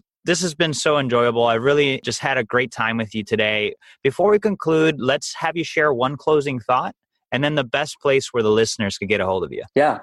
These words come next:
Speaker 2: So, well, thanks again for having me. This has been really fun to talk to you about all this stuff and really, uh, enjoy listening to your podcast. Let's see, one closing thought is I'm really, again, excited and motivated by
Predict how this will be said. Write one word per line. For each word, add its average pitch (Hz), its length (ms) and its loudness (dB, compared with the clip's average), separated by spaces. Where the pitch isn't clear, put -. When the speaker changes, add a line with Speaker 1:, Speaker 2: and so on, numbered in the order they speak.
Speaker 2:
So, - 160 0
well, 131 140 4
thanks 156 260 2
again 123 320 4
for 104 340 2
having 113 300 0
me. 98 100 -4
This 98 160 -2
has 101 140 -6
been 104 260 0
really 104 240 2
fun 104 280 0
to 101 100 -10
talk 98 240 0
to 110 80 0
you 101 40 2
about 95 200 2
all 98 160 2
this 92 100 -10
stuff - 380 2
and 95 240 -4
really, 113 460 2
uh, 92 80 2
enjoy 107 320 4
listening 101 300 0
to 98 40 0
your 92 80 0
podcast. 95 600 0
Let's 127 160 2
see, 120 160 4
one 147 160 2
closing 156 360 2
thought 113 380 2
is 104 400 0
I'm 127 240 2
really, 135 380 4
again, 110 260 4
excited 101 500 2
and 95 120 -2
motivated 95 480 2
by 95 420 2